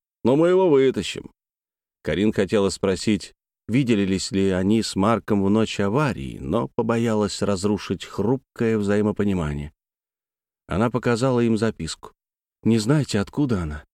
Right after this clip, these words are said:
Оба парня пожали плечами. "Без понятия". "Это важно", надавила Карин, но они повторили, что не в курсе.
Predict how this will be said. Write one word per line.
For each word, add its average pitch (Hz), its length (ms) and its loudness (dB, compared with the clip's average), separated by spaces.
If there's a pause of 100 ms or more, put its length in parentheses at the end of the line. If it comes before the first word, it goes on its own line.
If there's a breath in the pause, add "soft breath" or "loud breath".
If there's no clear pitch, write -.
(720)
Оба 92 240 0
парня 113 340 0
пожали 101 320 2
плечами. 90 560 -2 (320)
"Без 92 220 -4
понятия". 110 720 0 (960)
"Это 120 260 -2
важно", 107 640 0 (260)
надавила 92 460 4
Карин, 95 440 0 (500)
но 69 120 -2
они 90 240 2
повторили, 135 540 0
что 101 240 0
не 92 100 0
в - 80 -18
курсе. - 400 -10